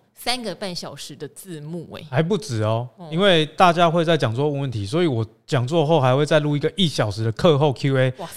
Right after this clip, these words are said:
Speaker 2: 有调影片的那种。
Speaker 1: 哇塞。
Speaker 2: 所以我的讲座算是最，
Speaker 1: 物超所值。
Speaker 2: 最杀的啦，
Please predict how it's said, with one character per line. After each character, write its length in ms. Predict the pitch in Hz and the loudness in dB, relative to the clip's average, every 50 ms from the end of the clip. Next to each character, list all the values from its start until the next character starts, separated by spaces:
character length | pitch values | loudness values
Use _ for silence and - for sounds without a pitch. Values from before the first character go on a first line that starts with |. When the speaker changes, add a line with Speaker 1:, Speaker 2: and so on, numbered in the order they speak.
| - - | -2 2
Speaker 2:
有 140 | 175 143 | 4 4
调 280 | 131 - 135 147 165 170 147 | 4 4 4 4 4 4 4
影 80 | 117 | 2
片 120 | 127 143 135 | 2 0 0
的 80 | 120 | 0
那 140 | 120 127 127 | 0 0 0
种。 160 | 113 110 95 87 - _ - 202 214 | 0 0 -2 -4 -8 _ -18 -12 -10
Speaker 1:
哇 100 | 208 180 | -8 -6
塞。 60 | 151 | 0
Speaker 2:
所 120 | - 208 214 | 4 6 6
以 40 | |
我 140 | 185 147 123 | 6 6 6
的 140 | 123 143 143 | 4 4 2
讲 240 | 139 - 127 117 120 | 2 2 0 0 0
座 260 | 127 160 160 143 131 | 0 0 0 0 2
算 220 | 117 160 151 139 | 2 0 0 0
是 340 | 139 151 147 139 139 131 123 107 - _ _ _ _ | 0 2 2 2 2 2 0 -2 -6 _ _ _ _
最， 80 | - 226 | -14 -12
Speaker 1:
物 60 | 202 | -12
超 120 | - 208 196 160 151 | -4 2 2 2 2
所 160 | - - 175 | 2 -4 -4
值。 60 | 135 | 0
Speaker 2:
最 120 | 185 165 143 | 0 0 2
杀 240 | 117 156 139 131 | 2 2 4 4
的 140 | 123 117 107 | 4 2 0
啦， 120 | 101 92 | -2 -4